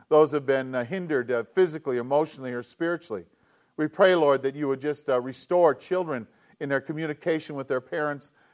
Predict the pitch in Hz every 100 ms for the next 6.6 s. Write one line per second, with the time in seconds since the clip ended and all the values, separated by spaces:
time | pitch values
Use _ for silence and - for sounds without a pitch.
0 | _ 135 - 165 143 135 127 120 117 -
1 | 139 117 90 87 _ _ _ _ - 139
2 | 139 170 156 143 120 113 120 135 127 120
3 | 127 117 135 131 120 - - 151 139 131
4 | 123 98 85 - _ _ _ - 120 120
5 | 156 139 139 147 117 101 107 135 147 135
6 | 127 - 143 131 120 98